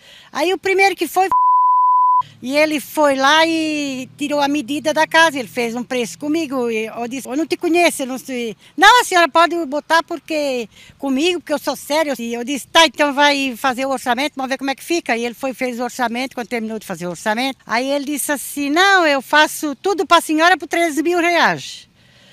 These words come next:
Então aí, aí ele veio conversando com a minha menina pelo, pela internet, que ele botava o vidro todo da minha casa, botava tudo num dia só e fazia tudo por treze mil. Aí,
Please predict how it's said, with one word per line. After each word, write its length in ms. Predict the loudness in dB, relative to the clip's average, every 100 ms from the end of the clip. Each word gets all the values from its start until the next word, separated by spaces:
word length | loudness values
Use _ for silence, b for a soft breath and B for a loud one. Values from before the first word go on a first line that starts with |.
| B B B
Então 460 | -10 -2 2 4 6
aí, 420 | 4 4 0 -4
aí 320 | -4 -4 -2
ele 180 | -2 -2
veio 180 | -2 -4
conversando 540 | -2 -4 0 0 0 -6 _ -8
com 80 | 0
a 60 | 2
minha 220 | 2 -2
menina 360 | -2 0 0 0
pelo, 680 | -2 -2 -4 -4 -4 -6 -10 b b b b b _ -8
pela 280 | 0 0
internet, 540 | 2 2 4 6 4 2
que 100 | -6
ele 80 | -2
botava 640 | -4 2 4 4 4 0
o 100 | 0 0
vidro 300 | 0 -2 0
todo 160 | 0
da 100 | 0
minha 220 | 0 0
casa, 260 | 4 4 4
botava 400 | -2 0 2 0
tudo 260 | -4 -6 -2
num 160 | -2
dia 240 | 0 2 2
só 400 | 4 4 4 2 B B B B
e 640 | -4 -2 -2 -2 -2 -4 0
fazia 400 | 2 2 0 -2
tudo 220 | -2 -6 -10
por 100 | -6
treze 380 | 0 2 4 4
mil. 400 | 4 4 0 -6 b b b b
Aí, 960 | 4 6 4 2 -4 -4 -4 -6 -12